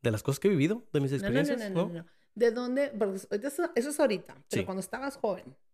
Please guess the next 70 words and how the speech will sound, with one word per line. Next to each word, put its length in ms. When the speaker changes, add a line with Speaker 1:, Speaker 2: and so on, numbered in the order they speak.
Speaker 1:
De 20
Speaker 2:
¿verdad? 320
Speaker 1:
nada. 420
Speaker 2:
De, 160
de, 200
venían 340
de 60
alguna 280
parte. 320
Speaker 1:
De 80
Speaker 2:
¿De 100
dónde 200
Speaker 1:
nada. 120
Speaker 2:
venían 160
esas 200
ideas 200
del 140
amor? 260
¿Qué 160
era 200
para 180
ti 80
el 80
amor? 320
¿Cómo 180
sabías 220
que 80
era 80
el 60
amor? 220
Speaker 1:
Lo 120
miraba 300
en 60
las 180
telenovelas. 680
Speaker 2:
Exacto, 640
es 100
lo 100
que 60
veías 300
en 80
la 60
tele-, 180
lo 120
que 100
te 100
Speaker 1:
Sí. 60
Speaker 2:
muestra 280
la 60
televisión, 520
lo 60
que 80
te 80
Speaker 1:
Sí. 60
Speaker 2:
muestra 320
la 160
música, 500
entonces 320
te, 160
te 100
mete 220
la 80
idea, 240
"Esto 240
es 60
lo 100
que 80
es 80
el 60
amor". 260